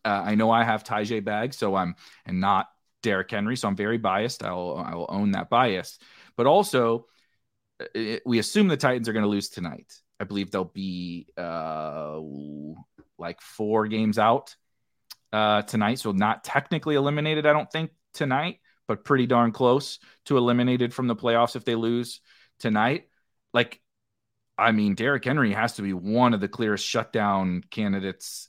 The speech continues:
in the league, right? If, if they're like, e-, we've talked about, like, Devontae and Josh Jacobs and stuff, those guys would end up being,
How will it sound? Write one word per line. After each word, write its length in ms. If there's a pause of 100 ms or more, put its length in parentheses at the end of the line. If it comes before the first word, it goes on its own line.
in 120
the 80
league, 320
right? 360
If, 380
if 180
they're 180
like, 280 (280)
e-, 240
we've 220
talked 240
about, 160
like, 140
Devontae 460
and 80
Josh 220
Jacobs 340
and 80
stuff, 200
those 160
guys 380
would 480
end 160
up 120
being, 340